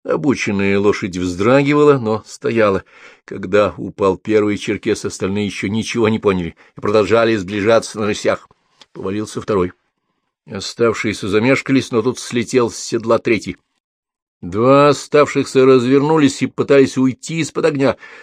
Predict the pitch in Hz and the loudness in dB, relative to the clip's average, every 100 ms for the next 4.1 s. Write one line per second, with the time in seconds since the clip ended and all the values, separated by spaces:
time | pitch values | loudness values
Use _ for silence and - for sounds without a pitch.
0 | _ 98 110 107 104 107 98 113 104 107 | _ -4 0 0 0 -2 -2 -4 -2 -6
1 | 95 104 90 98 104 101 98 98 - - | -2 -4 -2 -4 -4 2 2 2 -4 -4
2 | 104 104 101 95 92 92 - 98 90 101 | 2 2 0 -6 -8 -8 -6 -6 -6 -8
3 | 92 104 98 - 90 - - - 87 92 | -6 -4 -4 -8 -14 -16 -14 -14 -12 -14